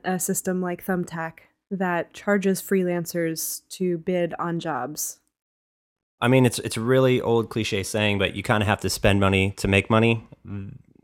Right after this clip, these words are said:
Speaker 2: Graphic design is a very, very competitive business. Um, there, there's a surplus of us out there with all varying degrees of, uh, skill level and,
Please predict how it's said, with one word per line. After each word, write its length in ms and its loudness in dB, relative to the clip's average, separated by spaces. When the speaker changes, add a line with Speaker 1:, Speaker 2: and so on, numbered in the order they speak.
Speaker 2:
Graphic 340 4
design 360 6
is 100 4
a 40 2
very, 580 6
very 400 6
competitive 420 0
business. 520 -4
Um, 480 2
there, 440 4
there's 340 0
a 40 -2
surplus 680 0
of 160 -4
us 240 2
out 220 2
there 160 0
with 180 -4
all 300 2
varying 340 0
degrees 560 -4
of, 340 -2
uh, 200 0
skill 380 0
level 520 0
and, 600 -2